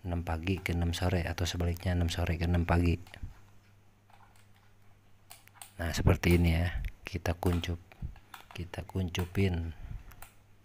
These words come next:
Nah, ini buat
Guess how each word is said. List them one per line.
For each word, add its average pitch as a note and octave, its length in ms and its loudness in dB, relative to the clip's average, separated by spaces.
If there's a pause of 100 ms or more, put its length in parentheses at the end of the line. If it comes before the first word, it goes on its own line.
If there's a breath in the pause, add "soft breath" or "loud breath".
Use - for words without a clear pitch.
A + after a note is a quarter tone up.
(3500)
Nah, E2 160 -10
ini E2+ 400 -2
buat D#2+ 400 2